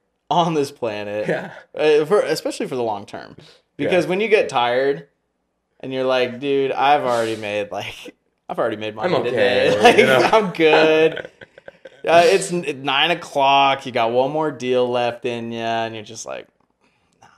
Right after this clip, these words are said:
Speaker 1: I'm good." But when your goal is like, "How do I maximize my potential? How
Speaker 2: Yeah.
Speaker 1: do I, like, truly look in-,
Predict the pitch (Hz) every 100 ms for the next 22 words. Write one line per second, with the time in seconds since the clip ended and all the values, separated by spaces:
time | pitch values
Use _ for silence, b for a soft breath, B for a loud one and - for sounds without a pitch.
0 | _ _ 107 127 113 110 _ 185 165 120
1 | 90 - _ _ _ _ 139 131 123 -
2 | 135 135 131 131 120 117 113 113 107 92
3 | _ _ _ - 262 370 160 95 - 117
4 | 113 - - - - - - - _ _
5 | 113 180 214 190 143 123 113 - - 135
6 | 135 139 139 139 135 135 123 123 131 131